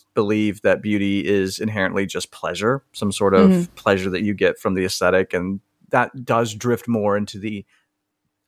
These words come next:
Speaker 1: idealistic side of things, so the fact that it might be a perfect image or a perfect sound or something.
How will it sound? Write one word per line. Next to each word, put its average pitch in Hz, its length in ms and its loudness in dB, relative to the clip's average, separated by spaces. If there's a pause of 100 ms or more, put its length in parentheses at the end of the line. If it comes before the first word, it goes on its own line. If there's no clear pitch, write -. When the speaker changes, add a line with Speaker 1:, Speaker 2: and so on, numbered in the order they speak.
Speaker 1:
idealistic 113 840 -2
side 95 260 -2
of 85 80 -8
things, 87 320 -4
so 95 120 -6
the 92 100 -6
fact 92 300 0
that 92 100 0
it 92 100 4
might 80 220 0
be - 160 -2
a 101 140 4
perfect - 440 -8
image 80 340 -2
or 87 100 6
a 82 60 0
perfect - 360 -4
sound 76 340 -2
or 78 60 -6
something. 80 340 -6